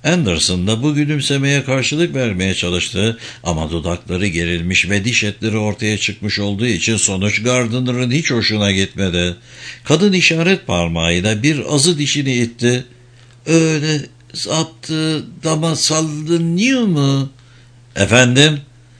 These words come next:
"Böyle yaptığım zaman sallanıyor mu?" "Hayır, daha doğrusu bana sallanmıyormuş gibi geldi. Neden?" "Bir rüya görüp duruyorum da ondan." O, Anderson başını eğerek kendine baktı. "Çık dışarı Jim,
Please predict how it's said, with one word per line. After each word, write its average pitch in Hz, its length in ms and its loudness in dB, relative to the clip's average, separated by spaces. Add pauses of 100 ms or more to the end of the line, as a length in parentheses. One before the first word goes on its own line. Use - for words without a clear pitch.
(420)
"Böyle 247 220 4
yaptığım 208 440 4
zaman 180 260 4
sallanıyor 180 720 4
mu?" 160 320 2 (680)
"Hayır, 80 520 -4
daha 120 260 2
doğrusu 117 400 2
bana 110 220 0
sallanmıyormuş 110 880 0
gibi 101 220 0
geldi. 95 360 2
Neden?" 120 440 2 (720)
"Bir 196 260 2
rüya 226 280 4
görüp 208 400 -2
duruyorum 208 540 2
da 190 140 0
ondan." 180 580 2 (540)
O, 185 460 4 (500)
Anderson 113 580 0
başını 120 360 0
eğerek 107 340 -2
kendine 110 540 0
baktı. 87 560 -2 (480)
"Çık 262 280 2
dışarı 151 480 4
Jim, 170 380 4